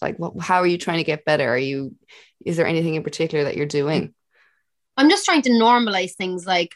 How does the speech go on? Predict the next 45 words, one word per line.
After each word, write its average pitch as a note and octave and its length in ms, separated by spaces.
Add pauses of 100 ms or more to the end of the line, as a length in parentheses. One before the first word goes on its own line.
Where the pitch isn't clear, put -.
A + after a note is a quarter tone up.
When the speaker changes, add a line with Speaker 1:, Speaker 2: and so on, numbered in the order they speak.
Speaker 2:
I G#3 120
used E3+ 260
to G3+ 60
Speaker 1:
Mm-hmm. F3+ 160
Speaker 2:
be - 0
very F#3 720 (600)
embarrassed F#3+ 600
of, F3+ 140
like, F3 340
I've F3+ 160
cellulite F#3 580
all F#3 180
up F3 160
the F3 60
back F3 220
of - 40
my E3+ 120
legs F3 300
and F3+ 60
on E3 80
my E3 220
bum. D#3 380
And F#3+ 140
I'm, F#3+ 200 (320)
I'm A3 180
just A3+ 200
trying G#3+ 180
to F#3+ 80
normalize G3+ 560
that F3 160 (240)
that's F#3+ 300
okay. F3 560 (260)
Speaker 1:
Oh, B3+ 80
Speaker 2:
It's G3 100
Speaker 1:
yeah. F3+ 160
Speaker 2:
fine. F#3 420
You G#3 160
don't G#3 240
have F#3+ 180
to G3+ 60
hide G#3 280
it F#3+ 60
anymore. F3+ 400
And, F#3 140
like, F3 240